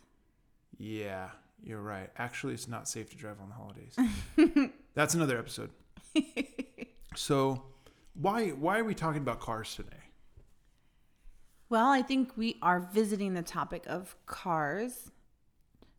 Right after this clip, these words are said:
Speaker 2: today because, well, I know we're tempted about getting a car.
Speaker 1: Well, when paying back debt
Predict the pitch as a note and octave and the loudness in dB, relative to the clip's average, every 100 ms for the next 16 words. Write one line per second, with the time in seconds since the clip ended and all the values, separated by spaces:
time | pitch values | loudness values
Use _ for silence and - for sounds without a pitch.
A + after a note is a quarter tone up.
0 | _ - F3 F#3 D#3 C#3+ C#3 G3 G#3 - | _ -10 -6 -2 -2 -2 -4 -6 -8 -14
1 | _ _ - G#3 - G#3 F#3 F3+ E3+ F3 | _ _ -4 -4 -2 -2 0 0 0 -2
2 | F3+ F#3 - - - _ _ _ _ _ | -2 -6 -10 -20 -20 _ _ _ _ _
3 | _ _ _ _ _ _ F#3+ F#3 E3+ D#3+ | _ _ _ _ _ _ -4 0 2 2
4 | D#3+ E3 E3+ - - _ _ - F#3+ F#3+ | 0 -2 -8 -16 -20 _ _ -8 -2 0
5 | F#3 F3 F3 F3+ F#3 F3+ E3 D#3 D#3 E3 | 2 0 0 0 0 -2 0 2 2 0
6 | F3+ G#3 D#3+ - C3 A2+ - G3 - _ | -2 -2 -4 -4 -2 0 -2 -6 -14 _
7 | _ _ - - - _ _ _ _ - | _ _ -20 -20 -20 _ _ _ _ -20
8 | - - - - D#3+ E3 E3+ C#3+ - B2+ | -20 -20 -14 4 6 8 6 2 0 0
9 | F3+ F#3+ D#3+ D#3 B2+ A2+ B2+ B2 C3+ - | 2 2 4 4 2 -2 -2 0 -2 -8